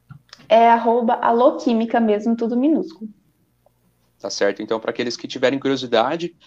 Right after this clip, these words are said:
Speaker 2: né, é, além, hoje a gente usou o exemplo aqui do, do shampoo, mas tem muito conteúdo bacana lá,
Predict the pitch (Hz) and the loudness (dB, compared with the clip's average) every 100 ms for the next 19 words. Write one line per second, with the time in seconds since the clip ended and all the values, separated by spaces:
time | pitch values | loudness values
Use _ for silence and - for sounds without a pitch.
0 | _ 107 127 - _ - 104 104 101 101 | _ -6 -6 -8 _ -2 2 4 2 0
1 | 104 107 120 131 127 135 135 139 123 127 | 0 2 2 4 2 2 -2 0 2 4
2 | 131 113 120 117 - 117 113 104 107 127 | 4 2 0 0 0 2 2 2 0 0
3 | 113 139 135 - 117 127 - 147 139 131 | 0 0 -2 -2 -4 -4 -4 0 0 0
4 | 131 - 120 113 104 107 | -4 0 0 2 2 0